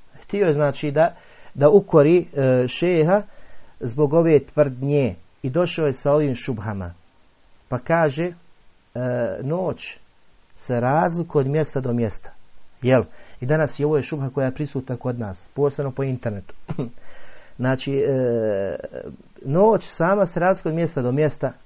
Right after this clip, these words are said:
negdje je noć, negdje je dan, razumijete, i obrnuto.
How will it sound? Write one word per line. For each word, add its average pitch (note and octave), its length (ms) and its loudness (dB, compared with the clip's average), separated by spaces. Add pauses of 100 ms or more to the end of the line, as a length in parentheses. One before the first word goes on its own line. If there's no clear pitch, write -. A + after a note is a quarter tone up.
(140)
negdje C#3+ 420 2
je A#2 280 -2
noć, C#3+ 500 -2
negdje C3 340 -2
je G#2 140 -2
dan, C#3 420 0 (640)
razumijete, C3+ 480 0
i C3+ 60 4
obrnuto. G2+ 540 -4